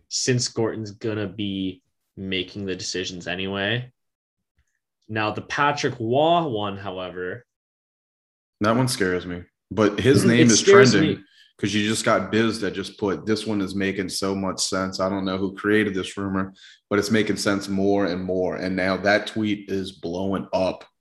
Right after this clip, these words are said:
Speaker 1: See, I, I see that, and I just, honestly, I have to
Speaker 2: I
Speaker 1: totally
Speaker 2: cringe.
Speaker 1: disagree
Speaker 2: I fucking cringe.
Speaker 1: because
Speaker 2: I think of Chicago. I mean, not Chicago. I think of Colorado. Like,
Speaker 1: But that's not my problem with it,
Speaker 2: I know,
Speaker 1: to
Speaker 2: but
Speaker 1: be
Speaker 2: he just
Speaker 1: honest.
Speaker 2: gave up on him.
Speaker 1: But Patrick Roy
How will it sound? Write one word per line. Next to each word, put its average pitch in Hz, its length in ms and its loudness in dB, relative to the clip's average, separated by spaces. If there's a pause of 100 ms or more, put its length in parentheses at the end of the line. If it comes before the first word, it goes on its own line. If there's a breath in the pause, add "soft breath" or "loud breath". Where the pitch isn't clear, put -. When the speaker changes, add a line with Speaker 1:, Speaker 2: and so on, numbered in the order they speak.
(340)
Speaker 1:
See, 160 400 8
I, 139 400 4
I 123 140 0
see 127 460 -2
that, 123 500 0
and 113 120 -6
I 104 120 -6
just, 104 320 -8
honestly, 110 600 -2
I 101 60 2
have 98 360 -4
to 107 120 -8
Speaker 2:
I 120 140 4
Speaker 1:
totally 101 260 0
Speaker 2:
cringe. 123 400 4
Speaker 1:
disagree 104 400 -4
Speaker 2:
I 104 60 -6
fucking 120 420 2
cringe. 123 200 0
Speaker 1:
because 147 640 4
Speaker 2:
I 98 340 0
think 127 220 2
of 117 140 2
Chicago. - 480 -2
I 113 60 2
mean, 113 180 0
not 110 140 -2
Chicago. 101 420 -4
I 104 40 -2
think 120 240 -6
of - 100 -20
Colorado. 110 640 0
Like, 90 280 -6
Speaker 1:
But 143 100 4
that's 170 320 4
not 170 180 2
my 123 140 -2
problem 113 400 -4
with - 180 -12
it, - 40 -6
Speaker 2:
I - 20 -6
know, 123 140 2
Speaker 1:
to 107 40 0
Speaker 2:
but - 60 -2
Speaker 1:
be 95 80 0
Speaker 2:
he 95 80 0
just 90 140 -2
Speaker 1:
honest. 117 260 -8
Speaker 2:
gave 110 260 6
up 123 200 2
on 92 220 -2
him. 98 160 -8 (280)
Speaker 1:
But 143 320 2
Patrick 156 480 0
Roy 117 360 2